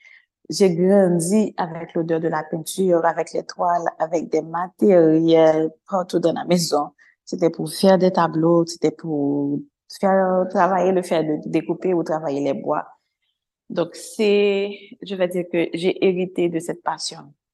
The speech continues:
OK ? Donc, c'est, je, c'est comme, c'est comme une gêne, c'est comme on me l'a transmis dans le sang dès la naissance et j'ai grandi avec. Et, mais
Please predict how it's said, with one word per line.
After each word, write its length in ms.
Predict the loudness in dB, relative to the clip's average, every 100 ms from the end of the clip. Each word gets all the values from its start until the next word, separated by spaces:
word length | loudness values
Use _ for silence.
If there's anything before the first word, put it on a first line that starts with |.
| _ _
OK ? 240 | -6 -2 2 2 0 -6 _ _ _ _
Donc, 180 | 0 0
c'est, 840 | 0 2 4 6 6 4 2 -2 -12 _ _ -14 -8
je, 160 | -6 -8
c'est 240 | -6 0 2
comme, 220 | 2 2
c'est 120 | 2
comme 200 | 4 6
une 200 | 6 2
gêne, 400 | 0 2 2 0 -6
c'est 100 | -4
comme 720 | -4 -2 -4 -6 -6 -10 -12 -10
on 100 | -6
me 140 | -4
l'a 160 | -4 -6
transmis 640 | -8 -8 -8 -6 -6 -2
dans 180 | -2 0
le 120 | -2
sang 240 | -2 -4
dès 160 | 0 0
la 160 | 0 -2
naissance 580 | -8 -8 -6 -6 -8 -12
et 60 | -8
j'ai 160 | -6
grandi 440 | -4 -6 -4 -4 -2
avec. 480 | -2 -6 -10 -16 _ _ -20 -18 -18 -20 -20 -20
Et, 840 | -4 0 2 4 4 4 4 2 0
mais 340 | 0 0 0